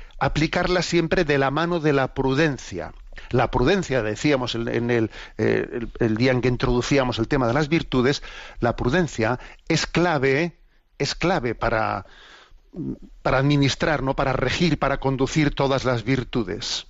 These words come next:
¿Mm? Es, es, eh, podríamos decir, tanto la prudencia, decíamos, como la fortaleza,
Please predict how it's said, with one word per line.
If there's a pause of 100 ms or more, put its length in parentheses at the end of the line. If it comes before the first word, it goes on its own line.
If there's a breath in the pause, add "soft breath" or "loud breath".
(180)
¿Mm? (1080)
Es, (580 loud breath)
es,
eh, (140)
podríamos
decir,
tanto
la
prudencia,
decíamos,
como
la
fortaleza,